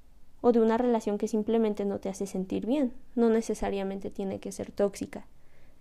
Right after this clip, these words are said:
A veces nuestras metas y sueños cambian y nuestras relaciones humanas también van cambiando conforme a eso,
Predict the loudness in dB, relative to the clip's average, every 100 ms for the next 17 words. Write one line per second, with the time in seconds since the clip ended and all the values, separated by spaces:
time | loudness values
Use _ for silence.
0 | -18 -16 2 6 6 6 4 4 2 0
1 | -4 -2 -2 0 -2 -2 0 0 0 -2
2 | -4 0 0 0 -4 -10 -20 -18 -14 -14
3 | -14 -16 -16 -16 -16 -16 -18 0 4 4
4 | 2 -2 2 2 2 2 0 0 0 0
5 | 2 2 0 -2 -6 -4 0 0 2 2
6 | 0 0 2 2 0 -2 -6 -8 -10 -8
7 | -8 -6 0 0 0 -6